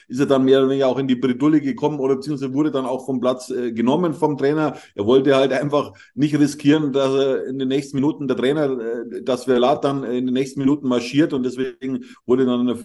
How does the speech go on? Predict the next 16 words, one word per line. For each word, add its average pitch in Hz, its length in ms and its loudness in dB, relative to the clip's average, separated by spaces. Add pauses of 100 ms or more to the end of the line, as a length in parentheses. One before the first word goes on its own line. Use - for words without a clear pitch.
(180)
fünfundsechzigsten 123 760 -4
Minute 123 300 2
ausgewechselt 117 720 0
und, 117 180 -2
ja, 107 480 -2
war 127 360 2 (180)
ein 117 100 -4
umsichtiger 156 640 2
Abwehrchef, 147 600 0
ganz 139 300 -6
klar 139 260 2
und, 127 380 0
und 120 180 -4
immer 120 580 -6
mit 120 160 -8
seinen 127 460 -2